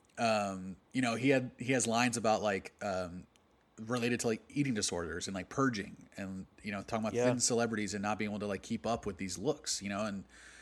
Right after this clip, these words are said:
Speaker 1: people ignored the, the impact that that had on men too for a long time up until recently, where it's just like, yeah, men experienced body dysmorphia also because of celebrity worship. It's the same.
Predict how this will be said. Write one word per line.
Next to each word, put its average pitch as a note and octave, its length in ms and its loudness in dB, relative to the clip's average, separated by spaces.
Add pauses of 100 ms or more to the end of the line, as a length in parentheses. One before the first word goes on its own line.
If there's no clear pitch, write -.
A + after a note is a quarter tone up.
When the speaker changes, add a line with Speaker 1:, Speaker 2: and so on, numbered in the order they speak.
(180)
Speaker 1:
people D3 240 6
ignored B2+ 400 6
the, A2 400 2
the G#2+ 140 0
impact A2+ 340 2
that G#2+ 80 -2
that G#2 140 2
had A2 140 2
on G2 140 0
men A#2 280 0
too B2 180 0
for G2+ 180 -2
a G2 60 -2
long G#2+ 220 0
time A2+ 220 0
up G2 100 -2
until G2 240 -4
recently, G2 340 -2
where F#2+ 120 -4
it's F2+ 100 -6
just F#2+ 120 -4
like, F#2+ 100 -6
yeah, B2 120 2
men A#2+ 460 -2
experienced A2 500 -6
body G2+ 220 0
dysmorphia G2 420 -4
also F#2+ 320 -2
because G#2 480 -6
of F#2 240 -8
celebrity F2+ 360 -4
worship. - 440 -10
It's - 140 -4
the - 60 -4
same. G#2+ 360 -2